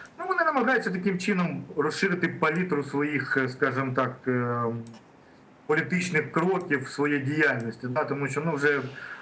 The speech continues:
е, виключно депутатська діяльність невеликої групи, вона, ну, перше, не так помітна в парламенті, по-друге,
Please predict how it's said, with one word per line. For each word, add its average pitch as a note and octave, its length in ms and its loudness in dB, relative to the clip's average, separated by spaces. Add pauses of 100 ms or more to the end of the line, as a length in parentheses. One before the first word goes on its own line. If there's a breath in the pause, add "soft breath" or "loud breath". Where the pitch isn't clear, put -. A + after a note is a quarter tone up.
е, B2+ 260 2 (240)
виключно D#3 380 0
депутатська D3+ 600 0
діяльність D#3+ 680 0
невеликої C#3 680 0
групи, D3 440 0 (540 loud breath)
вона, D3 640 4
ну, B2+ 80 0
перше, D3+ 240 0
не D3+ 100 4
так D3+ 260 0
помітна F3+ 600 0
в C3+ 120 -4 (100)
парламенті, C#3 640 0
по-друге, D3 460 -4